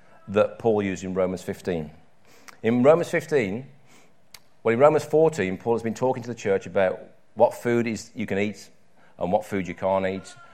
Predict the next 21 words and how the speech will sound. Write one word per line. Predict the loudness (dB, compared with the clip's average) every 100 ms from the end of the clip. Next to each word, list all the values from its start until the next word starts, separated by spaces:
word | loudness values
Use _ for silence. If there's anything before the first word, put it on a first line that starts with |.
| -8
and | 0
what | 0 2
days | 0 0
are | 0
holy | 0 0 -2
and | -4
what | -4 -4
days | -2 -2
aren't | -2 -2
holy. | -2 -2 -2 -4 -6 -12 -20 -12
And | -6
there's | -4
a | 0
whole | 0
disagreement | -2 -2 0 0
in | -2
the | -6
church | -2 -2 -2
about, | 0 0 0 -8 -20 -20 -20 -16 -4
about | 0 0 0 -14 -20 -20 -20 -20 -20 -20
foods | -8 -2 -2 -4 -12 -18